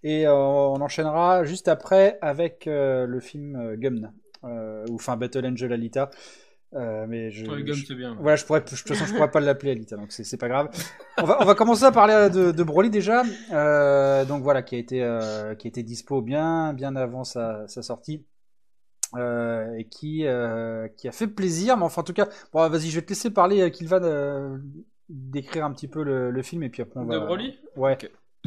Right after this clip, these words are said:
Speaker 1: Voilà.
Speaker 2: Ok. Bah alors, euh, oui, donc moi Broly, je suis allé le voir, euh,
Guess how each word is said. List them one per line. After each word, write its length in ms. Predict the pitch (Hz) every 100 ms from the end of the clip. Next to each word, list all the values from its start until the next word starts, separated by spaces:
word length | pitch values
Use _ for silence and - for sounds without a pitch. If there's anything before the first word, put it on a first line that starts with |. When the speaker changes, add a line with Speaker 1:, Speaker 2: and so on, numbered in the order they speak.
| - - - -
Speaker 1:
Voilà. 240 | 123 -
Speaker 2:
Ok. 40 | 160
Bah 140 | 196 190
alors, 260 | 185 180
euh, 260 | 175 170 165
oui, 120 | 226
donc 140 | 226 185
moi 100 | 196
Broly, 260 | 170 180
je 60 | 185
suis 120 | 156
allé 80 | 139
le 60 |
voir, 300 | 139 151 139 127
euh, 480 | 123 123 120 117